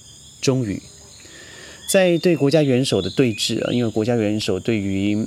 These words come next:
嗯，之前所宣布的国家进入紧急状态，封锁到这个八月，然后八月以后要讨论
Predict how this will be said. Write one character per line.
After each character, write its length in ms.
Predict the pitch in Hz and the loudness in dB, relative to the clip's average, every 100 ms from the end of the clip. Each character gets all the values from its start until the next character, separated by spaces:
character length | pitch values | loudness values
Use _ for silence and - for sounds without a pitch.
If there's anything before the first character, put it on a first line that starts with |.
| - | -4
嗯， 480 | - 113 107 104 101 | -2 -2 0 -2 -4
之 140 | - 131 | -2 -2
前 280 | 110 104 | 0 -2
所 400 | 110 110 101 - - | -2 -2 -2 -2 -2
宣 280 | - 120 | -2 0
布 200 | 123 120 | 0 -2
的 200 | 104 - | -2 -4
国 180 | - 104 | -4 -4
家 140 | 107 110 | -2 -2
进 160 | 113 | -2
入 120 | 107 - | -4 -4
紧 160 | 104 85 | -6 -4
急 140 | 92 | -6
状 260 | 113 90 - | -6 -6 -8
态， 340 | - - 80 - - - - | -10 -10 -12 -18 -20 -20 -12
封 300 | - 127 131 | -2 0 2
锁 500 | - 127 131 - - - | 0 -2 -2 -4 -6 -4
到 400 | 113 104 50 50 - | -2 0 -2 -4 -6
这 140 | - 104 | -4 -2
个 360 | 98 - - - | -2 -2 -4 -4
八 200 | 104 107 | -4 -2
月， 360 | 110 113 - - | -2 -2 -2 -4
然 100 | 107 | -6
后 80 | 110 | -6
八 200 | - 107 | -4 -2
月 160 | 104 110 | -2 -4
以 20 | |
后 260 | 87 104 | -4 -4
要 220 | 101 107 104 | -2 -4 -6
讨 200 | - - | -6 -4
论 260 | 113 107 | -2 -4